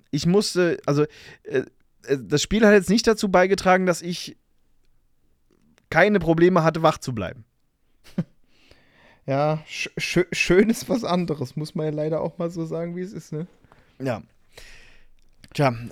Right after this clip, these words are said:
Speaker 1: was können wir zu dem Spiel sagen? Ähm, die Löwen starten eigentlich ganz gut. Die Löwen haben auch im ersten Drittel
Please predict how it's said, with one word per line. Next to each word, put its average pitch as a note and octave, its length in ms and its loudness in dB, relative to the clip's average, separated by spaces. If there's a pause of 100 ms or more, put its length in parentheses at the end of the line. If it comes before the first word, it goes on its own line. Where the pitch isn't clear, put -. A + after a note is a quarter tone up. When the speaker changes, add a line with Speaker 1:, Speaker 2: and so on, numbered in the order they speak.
Speaker 1:
was D3+ 240 0
können F#3+ 180 2
wir G#3+ 100 2
zu F3+ 120 0
dem E3+ 120 0
Spiel E3 300 -2
sagen? C3 480 2 (220)
Ähm, D3+ 520 0 (680)
die C#3+ 80 2
Löwen G3 420 2
starten - 420 2
eigentlich D3+ 360 -4
ganz C#3+ 260 -2
gut. C#3 400 -4
Die B2 80 -2
Löwen D#3 320 0
haben D#3+ 240 -2
auch D3 160 -2
im D3+ 140 -6
ersten D#3 400 -4
Drittel D#3+ 420 -6